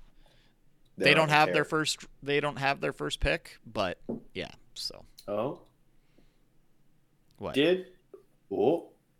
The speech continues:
Speaker 1: my internet just pooped the bed a little.
Speaker 2: Oh, it, it was, it was fine over here, so you don't have to worry.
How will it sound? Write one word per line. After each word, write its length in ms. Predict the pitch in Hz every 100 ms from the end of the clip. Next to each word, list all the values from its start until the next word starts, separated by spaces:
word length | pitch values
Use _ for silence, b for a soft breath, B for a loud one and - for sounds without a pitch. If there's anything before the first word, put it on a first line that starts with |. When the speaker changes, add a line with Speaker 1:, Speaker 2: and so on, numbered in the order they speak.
| _
Speaker 1:
my 300 | 98 113 135
internet 680 | 113 123 120 104 92 87 87
just 320 | 92 80 -
pooped 380 | - 123 123 -
the 100 | 143
bed 240 | 104 87
a 40 | 85
little. 440 | 85 80 80 -
Speaker 2:
Oh, 200 | 139 165
it, 200 | 151 151
it 180 | 151 156
was, 260 | 156 139 -
it 140 | 160 190
was 140 | 185
fine 320 | - 175 165
over 160 | 156 139
here, 280 | 120 107 92
so 200 | - 107
you 100 | 101
don't 160 | 107
have 160 | 98 92
to 80 | -
worry. 280 | 76 71 -